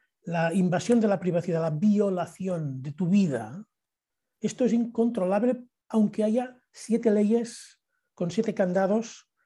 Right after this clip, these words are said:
que los intenten, que intenten controlar. No va a ser posible, porque además el control de, de esta herramienta siempre recae en los aparatos del Estado que son los que usan esa tecnología.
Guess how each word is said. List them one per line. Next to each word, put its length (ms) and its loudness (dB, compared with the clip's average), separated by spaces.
que 100 -2
los 160 4
intenten, 520 2
que 120 -6
intenten 220 -4
controlar. 320 -2
No 220 2
va 80 2
a 20 -2
ser 220 -4
posible, 520 -8
porque 200 -2
además 240 4
el 200 2
control 800 0
de, 720 -6
de 160 -4
esta 260 -2
herramienta 840 0
siempre 480 0
recae 640 0
en 120 0
los 140 0
aparatos 460 2
del 140 2
Estado 320 0
que 80 -4
son 200 -2
los 160 -2
que 160 -6
usan 320 -2
esa 160 -16
tecnología. 480 -20